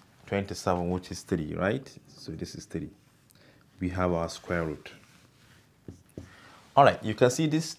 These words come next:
numbers are exactly the same, so you can just strike them out. What do we have left? We only have two to the power of thirty-one divided by two to the power of twenty-seven.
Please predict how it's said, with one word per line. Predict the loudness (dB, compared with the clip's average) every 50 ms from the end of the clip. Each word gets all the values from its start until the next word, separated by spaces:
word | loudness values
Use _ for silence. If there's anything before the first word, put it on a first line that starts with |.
| 0
numbers | 2 2 4 6 4 4 2 2 -4
are | -2 -2 -2 -2
exactly | -2 -2 2 2 2 2 2 0 -2
the | -2 -2
same, | -4 -2 -2 -2 -2 -2 -4
so | -8 -6 -4
you | -2 -2 -4
can | -4 -4 -6 -4
just | -2 -2 -4 -4 -6 -12 -10
strike | -6 -4 -4 -4 -6 -6
them | -8 -8 -8 -10 -14 -20 -20 -20 -20 -20 -20 -16 -8
out. | -6 -6 -6 -6 -10 -16 -18 -20 -20 -20 -20 -20 -20 -20 -20 -20 -10 -2
What | 0 0 0 0
do | 0
we | 0 0
have | 2 2 0 0 0
left? | -2 -2 -4 -4 -14 -12 -10
We | -8 -8 -2
only | 0 0 0 2 -2
have | -2 0 0 2 2 2 2 0 -6 -14 -10
two | -8 -8
to | -8 -6
the | -10 -10
power | -4 -2 0 0 0 0 -2
of | -6 -6 -6 -8 -12 -20 -20 -20 -20 -20 _ _ _ _
thirty-one | -2 -2 -2 -2 -2 -2 0 0 0 0
divided | -2 -4 -2 -2 -4 -2 -4
by | -6 -6 -6 -8
two | -10 -10 -10
to | -10 -10
the | -12 -12
power | -8 -6 -4 -4
of | -4 -6 -8
twenty-seven. | -6 -4 -4 -4 -4 -8 -8 -4 -4 -4 -4 -4